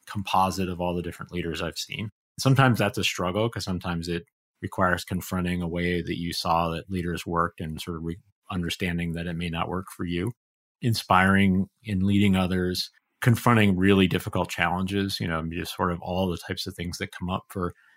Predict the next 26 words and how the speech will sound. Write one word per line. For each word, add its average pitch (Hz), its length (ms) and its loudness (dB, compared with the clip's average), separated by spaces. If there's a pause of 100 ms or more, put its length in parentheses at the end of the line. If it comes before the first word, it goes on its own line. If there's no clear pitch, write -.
(120)
these 90 200 -2
leaders 90 360 0
that 87 100 -4
I 87 80 -2
work 90 300 -2
with, 90 220 -2
from 82 260 -4
managing 90 440 0
the 87 80 -4
dynamic 85 460 -6
of - 80 -8
the - 60 -10
board 87 260 -4
of 85 80 -8
directors 104 680 0
to - 140 -12
just 92 260 -8
balancing 90 540 -4
their 85 180 -4
own 90 340 0 (480)
work 101 320 2
and 87 120 2
life 98 420 2
and 85 140 -8
family 95 600 2
and, 80 200 -6